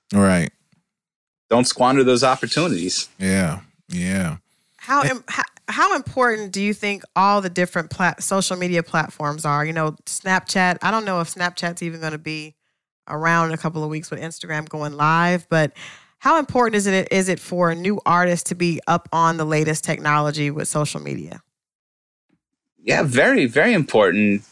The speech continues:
Speaker 2: Like, look at, um, shoot, so, like, I mean,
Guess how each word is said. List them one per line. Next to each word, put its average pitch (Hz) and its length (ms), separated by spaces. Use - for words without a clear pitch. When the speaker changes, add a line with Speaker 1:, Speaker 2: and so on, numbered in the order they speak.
Speaker 2:
Like, 117 320
look 143 200
at, 165 240
um, 151 520
shoot, 190 360
so, 165 300
like, 131 280
I 139 40
mean, 143 460